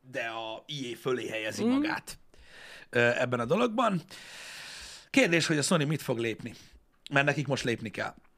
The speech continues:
Speaker 2: Ez biztos.
Speaker 1: De mármint úgy lépni kell, hogy nem az, hogy most gyorsan vásároljunk, meg
Speaker 2: Mhm.
Speaker 1: ilyenek, mert ezt nem fogják tudni, ö, ö, bejelenteni hirtelen, bár ki, ki tudja, hogy mi van, mi megy a háttérben. Sz-, tehát, tehát csak hogy lássátok, hogy hogy működnek ezek a,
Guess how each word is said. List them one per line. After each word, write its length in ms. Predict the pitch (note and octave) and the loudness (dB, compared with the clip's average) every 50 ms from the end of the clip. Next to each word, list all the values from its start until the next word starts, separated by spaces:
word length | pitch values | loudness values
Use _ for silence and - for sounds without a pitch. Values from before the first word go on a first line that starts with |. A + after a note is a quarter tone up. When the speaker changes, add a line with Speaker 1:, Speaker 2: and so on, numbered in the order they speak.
| _ _ - - | _ _ -20 -18
Speaker 2:
Ez 280 | - - - E3 F3+ D#3 | -10 -4 -2 -2 -2 -2
biztos. 540 | C#3+ C#3 B2+ - - - B2+ B2+ - - - - _ _ | -4 -8 -10 -10 -10 -10 -12 -12 -12 -16 -20 -20 _ _
Speaker 1:
De 140 | E3+ D#3+ | 4 6
mármint 260 | F3+ F#3+ G3 G#3 A3 F#3+ | 6 6 6 4 4 4
úgy 180 | A#3 A#3+ A#3 | 6 6 8
lépni 280 | G#3 G3+ F3+ - F3 D3 | 8 8 6 6 4 4
kell, 180 | - E3 E3 E3 | 6 6 8 8
hogy 100 | D#3+ E3+ | 8 8
nem 120 | E3+ F#3 | 8 6
az, 120 | F#3 D3+ - | 6 4 4
hogy 100 | D3+ D3 | 2 0
most 200 | C3+ C3 - D3 | -2 -2 -2 0
gyorsan 460 | C#3 E3+ D#3 - - C#3+ B2+ C3 C3 | 2 2 2 0 -2 -4 -4 -4 -4
vásároljunk, 720 | C3+ C3 C#3 - - F3+ G3 A#3 - C4 C#4+ D4 C4+ - | -4 -4 -4 -4 -4 -4 -4 -4 -4 -6 -6 -6 -8 -6
meg 160 | G#3 G#3 G#3+ | -2 -2 0
Speaker 2:
Mhm. 80 | A#3 C4+ | 0 0
Speaker 1:
ilyenek, 240 | D4+ E4 G3 A3 - | 0 -2 -2 -4 -2
mert 120 | G#3 F3 | 0 0
ezt 100 | D3 - | 0 0
nem 80 | - E3+ | 0 2
fogják 180 | D#3 E3+ C#3+ - | 2 2 2 0
tudni, 380 | - D#3 D3+ G3 A#3+ - - - - | -2 -4 -2 -2 -4 -4 -6 -10 -8
ö, 60 | D3+ | -6
ö, 40 | C#3+ C#3 C#3 C#3 C#3 C#3+ - - C#3+ C3+ C3 C3 B2+ | -4 -2 -2 -2 -2 -4 -6 -6 -6 -4 -4 -4 -4
bejelenteni 500 | B2+ D#3 E3 D#3+ D3+ D3 C3+ - C#3+ C3+ | -2 -2 -2 -2 -2 -4 -4 -6 -6 -6
hirtelen, 540 | A#2+ B2 E3 E3 D3+ - A3+ A3+ C4 A#3 - F3+ | -4 -2 -2 -2 0 0 0 0 0 -2 0 2
bár 180 | E3 F3 F3 E3+ | 2 2 2 2
ki, 260 | - G#3+ F#3 E3+ D#3 | 0 0 0 0 0
ki 120 | - G3+ | -2 -2
tudja, 220 | E3+ F#3+ E3 C#3 C#3+ | -2 0 0 0 0
hogy 100 | C3+ C#3+ | 0 0
mi 80 | D3+ | 0
van, 120 | C3+ C#3 C3 | -2 0 0
mi 100 | D3 D#3+ | 2 2
megy 140 | C#3+ B2+ | 2 0
a 60 | B2 A#2 | -2 -4
háttérben. 680 | A#2+ B2 B2 - - E3 - - - G3 G#3 G#3 - - - - - - - - - _ _ _ _ _ | -4 -6 -6 -6 -6 -4 -4 -2 0 0 -2 -2 -4 -8 -12 -16 -16 -16 -18 -18 -20 _ _ _ _ _
Sz-, 360 | - - - - - - - - | -12 -8 -6 -6 -6 -6 -6 0
tehát, 380 | - F#3 E3 - - - - - _ _ _ - | 0 0 0 0 -4 -18 -20 -20 _ _ _ -14
tehát 180 | - - - _ _ | -14 -14 -14 _ _
csak 220 | - D3 - F#3+ | -10 -8 -6 -2
hogy 80 | G3 G3+ | 0 2
lássátok, 360 | G3+ A3 C4+ - - C4+ C4 | 2 2 2 0 -2 -4 -4
hogy 120 | G3+ F3 | -4 -2
hogy 200 | D3 - G3 F#3+ | -2 -2 -2 -2
működnek 420 | F3 G3 F3 - D#3+ C#3 C#3+ C#3 C#3+ | -2 -2 -2 -2 -4 -4 -4 -4 -6
ezek 240 | C#3 C3 C3+ - - | -6 -6 -6 -4 -4
a, 380 | C3+ B2+ A#2+ A#2+ - - _ | -2 -2 -4 -4 -6 -12 _